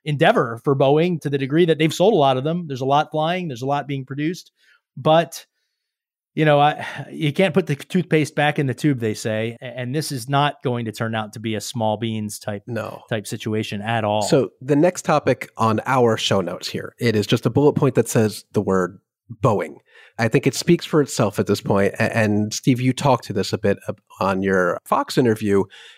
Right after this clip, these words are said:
Speaker 2: Boeing has some explaining to do. It has a lot of soul searching to do, which, uh, it should have already had completed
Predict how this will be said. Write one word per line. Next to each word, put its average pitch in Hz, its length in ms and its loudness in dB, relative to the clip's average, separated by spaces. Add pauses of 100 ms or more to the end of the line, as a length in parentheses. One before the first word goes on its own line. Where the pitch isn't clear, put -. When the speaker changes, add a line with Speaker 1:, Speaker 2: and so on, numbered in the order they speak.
(280)
Speaker 2:
Boeing 208 340 4
has 180 280 0
some 147 160 2
explaining 110 420 2
to - 120 -8
do. 90 160 -2
It 85 80 -2
has 127 200 -2
a 135 60 2
lot 151 140 2
of 160 60 2
soul 131 360 2
searching 101 380 -2
to - 100 -14
do, 90 120 -2
which, 101 380 0
uh, 180 80 0 (100)
it 151 200 0
should 196 260 4
have 156 220 0
already 143 340 2
had 120 380 0
completed 147 720 0